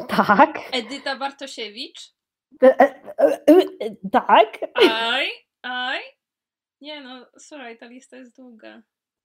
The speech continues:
Speaker 1: <laughs>
Speaker 2: Tysiąc dni challenge.
Speaker 1: Tak.
Speaker 2: To będzie gorętsze niż Hot Sixteen.
Speaker 1: W sumie myślę, że powinnam wspomnieć od razu, że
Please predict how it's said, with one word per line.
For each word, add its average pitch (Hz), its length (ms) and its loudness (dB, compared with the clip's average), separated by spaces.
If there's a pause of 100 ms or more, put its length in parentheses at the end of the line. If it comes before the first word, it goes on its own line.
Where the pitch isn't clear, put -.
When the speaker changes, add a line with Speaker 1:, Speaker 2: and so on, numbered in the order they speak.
Speaker 1:
<laughs> 330 560 -2
Speaker 2:
Tysiąc 302 540 -6
dni 240 500 -20
challenge. 202 500 -16 (800)
Speaker 1:
Tak. 190 300 -6 (180)
Speaker 2:
To 277 120 -18
będzie 285 320 -14
gorętsze 311 680 -12
niż 302 200 -18
Hot 285 320 -20
Sixteen. 214 680 -20 (360)
Speaker 1:
W - 60 -20
sumie 262 580 0
myślę, 262 400 0
że 240 100 -4
powinnam 240 680 -4
wspomnieć 240 540 -4
od 214 160 -8
razu, 233 380 0
że 220 480 0